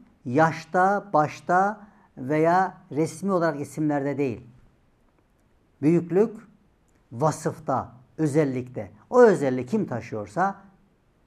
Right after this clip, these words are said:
o makamı alabilir. Buradan da aynı zamanda Hazreti Ömer Efendimizin nasıl büyük bir idareci olduğunu ve, e, insanları nasıl böyle hayırlı işlerde istihdam ettiğini görmüş oluyoruz.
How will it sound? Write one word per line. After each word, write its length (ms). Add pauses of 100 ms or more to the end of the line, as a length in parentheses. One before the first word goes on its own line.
o 120
makamı 640 (200)
alabilir. 640 (1700)
Buradan 460
da 100
aynı 200
zamanda 540
Hazreti 260
Ömer 180
Efendimizin 800 (260)
nasıl 460
büyük 200
bir 100
idareci 500
olduğunu 480 (360)
ve, 340 (680)
e, 160
insanları 640
nasıl 340
böyle 280
hayırlı 340
işlerde 320
istihdam 340
ettiğini 340
görmüş 320
oluyoruz. 480